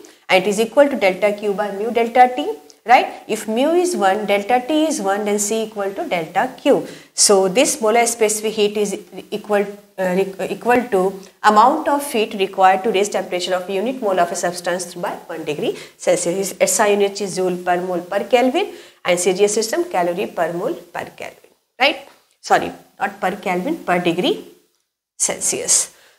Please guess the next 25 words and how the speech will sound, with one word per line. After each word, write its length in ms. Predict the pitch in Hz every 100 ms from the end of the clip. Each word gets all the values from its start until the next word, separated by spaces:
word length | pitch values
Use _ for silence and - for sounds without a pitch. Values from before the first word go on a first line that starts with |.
| _ _
So, 720 | - 220 190 185 180 185 185 - _
uh, 360 | - 185 180 185 -
in 120 | 247
detail, 500 | 233 247 294 320 - -
this 220 | 202 208
topic 380 | 220 208 220 -
also 320 | 202 202 247
discussed 420 | 220 - 277 -
in 80 | 494 - - -
thermodynamics. 640 | 196 208 196 165 170 185
This 180 | - -
is 80 | 226
also 360 | 196 196 226
of 180 | 226 -
two 160 | 208 208
types. 520 | 240 294 453 - - - _
One 300 | 190 196 208
is 200 | 247 277 - - -
space, 420 | - - 196 190
molar 320 | 190 202 220
specific 540 | 220 220 196 196 202 208
capacity 480 | 180 196 208 208 190
at 160 | 190
constant 520 | 190 180 - 185 180
pressure, 540 | 185 190 - - 285